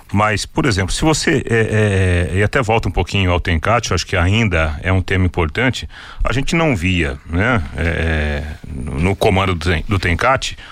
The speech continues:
o Londrina sendo um time com posse de bola, não tinha essa qualificação, e o Londrina também não era aquele time de alta velocidade, né? Que marcava atrás e saía,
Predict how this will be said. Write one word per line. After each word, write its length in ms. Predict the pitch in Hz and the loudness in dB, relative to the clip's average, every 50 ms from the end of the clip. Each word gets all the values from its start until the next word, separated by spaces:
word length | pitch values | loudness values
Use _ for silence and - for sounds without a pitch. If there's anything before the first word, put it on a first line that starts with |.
| - - - - | -20 -20 -12 -4
o 120 | - 104 | -2 0
Londrina 520 | 113 120 117 104 101 98 95 90 87 85 76 - - - _ _ _ - | 2 2 2 2 0 0 0 2 0 0 -2 -4 -12 -20 _ _ _ -10
sendo 320 | - - - 113 107 104 | -8 -2 -2 0 0 2
um 80 | 107 101 | 0 -2
time 560 | - - - 202 98 95 92 90 85 80 - | -2 -2 0 0 0 2 0 0 -2 -2 -4
com 180 | - - 107 101 | -2 -2 -2 0
posse 320 | - - 98 95 92 - - | 2 2 2 2 2 2 0
de 60 | 104 | -2
bola, 400 | 92 104 127 147 185 370 339 330 - _ _ _ _ _ - - | 0 2 2 2 2 0 -4 -10 -14 _ _ _ _ _ -8 -2
não 140 | 104 104 104 | 0 0 0
tinha 260 | - - - 107 98 92 | 0 -2 0 0 0 0
essa 160 | - - 90 | 0 -2 -2
qualificação, 800 | - - 95 95 92 - 95 - 117 123 - - 143 165 196 262 - - - - - - - - - - - | 0 0 0 0 0 -4 -2 -2 -2 -2 0 2 2 2 2 0 -4 -10 -20 -20 -20 -18 -18 -18 -16 -4 2
e 60 | - | 2
o 40 | 180 | 4
Londrina 280 | 180 170 147 139 151 147 | 4 4 4 2 0 2
também 240 | - 135 123 139 | 2 2 2 2
não 120 | 156 170 170 | 2 2 2
era 100 | 175 180 | 0 0
aquele 200 | - - 208 196 | 0 -2 -4 -4
time 240 | - - 170 180 185 | -2 -4 -4 -4 -2
de 180 | 175 185 180 | 0 2 4
alta 240 | 143 151 160 - 180 | 4 4 2 0 0
velocidade, 640 | 170 180 180 185 - - 208 135 104 107 113 95 85 | 0 2 0 0 0 -2 0 2 2 2 2 0 0
né? 120 | 76 98 101 | 0 0 0
Que 100 | - - | 0 2
marcava 520 | 107 113 113 95 - - 110 113 104 104 | 2 2 2 0 0 2 0 2 2 0
atrás 360 | 90 - - 98 113 147 143 151 | -4 -2 -2 0 0 0 0 0
e 60 | 156 | -2
saía, 680 | - - 165 160 156 107 98 110 139 110 78 67 65 | -2 0 0 2 2 2 2 2 2 2 0 0 -4